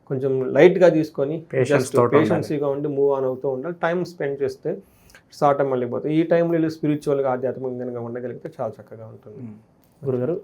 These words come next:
Speaker 2: ఈ రాశిలో ఏ నక్షత్రాల వాళ్ళు ఉంటారు, స్పెసిఫిక్‌గా వాళ్ళకి ఎలా ఉండబోతుంది?
Speaker 1: నక్షత్రం ప్రకారం చూసుకుంటే విశాఖ నక్షత్రం వాళ్ళకి, అనురాధ, జ్యేష్ఠ మూడు నక్షత్రం వాళ్ళకి సూర్యుడు అనుకూలంగా లేకపోవటం వల్ల దరిద్రము, ఫైనాన్షియల్‌గా క్రైసిస్ ఉంటుంది ఇలా ముగ్గురికి.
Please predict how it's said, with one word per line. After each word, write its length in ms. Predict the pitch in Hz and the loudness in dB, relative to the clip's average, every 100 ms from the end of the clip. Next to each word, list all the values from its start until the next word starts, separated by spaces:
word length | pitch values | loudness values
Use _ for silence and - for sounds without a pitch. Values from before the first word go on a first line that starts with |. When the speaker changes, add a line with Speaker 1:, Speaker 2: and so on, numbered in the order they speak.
| 151 | -6
Speaker 2:
ఈ 160 | 143 | 0
రాశిలో 480 | 170 151 143 139 151 | 6 6 4 2 2
ఏ 180 | 127 131 | 2 2
నక్షత్రాల 520 | 139 131 127 123 117 | 0 -2 -6 -2 -2
వాళ్ళు 200 | 113 110 | -2 -4
ఉంటారు, 260 | 107 110 147 | -8 -6 -8
స్పెసిఫిక్‌గా 560 | - 127 127 151 147 | -2 -2 -2 -6 -4
వాళ్ళకి 340 | 139 113 120 - | 2 2 2 0
ఎలా 140 | 113 | 0
ఉండబోతుంది? 760 | 107 101 98 - - - - 180 | -2 -6 -10 -12 -20 -16 -2 2
Speaker 1:
నక్షత్రం 460 | 175 220 202 208 | 4 2 4 4
ప్రకారం 420 | 190 180 175 170 160 | 6 4 4 4 2
చూసుకుంటే 380 | 156 170 170 | 0 0 0
విశాఖ 400 | 160 135 160 160 | 0 2 2 4
నక్షత్రం 520 | 170 151 - 131 151 135 | 2 0 -4 -10 -4 -2
వాళ్ళకి, 260 | 135 151 | -2 0
అనురాధ, 380 | 139 143 135 135 | 0 2 4 2
జ్యేష్ఠ 340 | 127 123 - | 0 -4 -6
మూడు 320 | 123 131 175 190 | -8 2 4 6
నక్షత్రం 420 | 175 - 151 143 | 4 -2 -4 0
వాళ్ళకి 200 | 139 151 | -2 -2
సూర్యుడు 380 | - 160 175 160 | 0 2 4 2
అనుకూలంగా 500 | 135 135 131 127 123 | -2 -2 -4 -4 -6
లేకపోవటం 580 | 120 123 - 117 123 | -6 -6 -6 -6 -6
వల్ల 220 | 120 123 160 | -8 -4 -4
దరిద్రము, 840 | 123 127 123 120 113 117 120 110 - | -4 -4 -4 -8 -12 -12 -12 -14 -4
ఫైనాన్షియల్‌గా 560 | 139 160 160 - 143 - | 0 2 0 -4 -6 -6
క్రైసిస్ 380 | 117 135 - - | -8 -8 -12 -16
ఉంటుంది 300 | - 123 - | -20 -20 -20
ఇలా 240 | - 147 | -20 -16
ముగ్గురికి. 400 | 131 127 - 120 | -8 -4 -4 -8